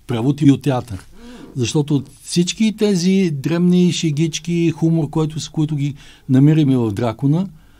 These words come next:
Тя е преведена, пиесата е преведена като телефонен указател, като готварска книга. Ма то просто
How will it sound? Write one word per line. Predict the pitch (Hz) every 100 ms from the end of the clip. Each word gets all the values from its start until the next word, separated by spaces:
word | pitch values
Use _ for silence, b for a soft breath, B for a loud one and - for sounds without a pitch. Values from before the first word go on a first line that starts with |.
| b - -
Тя | 160
е | 156
преведена, | 175 175 175 165
пиесата | 185 180 -
е |
преведена | - 147 180 185
като | 190 185 185 185 185 185 190 196 -
телефонен | 190 175 196 190 147
указател, | - 104 98 110
като | 107 143 143
готварска | 151 139 175 156 - -
книга. | 104 92
Ма | 104
то | 123 123 _ B B B
просто | 151 -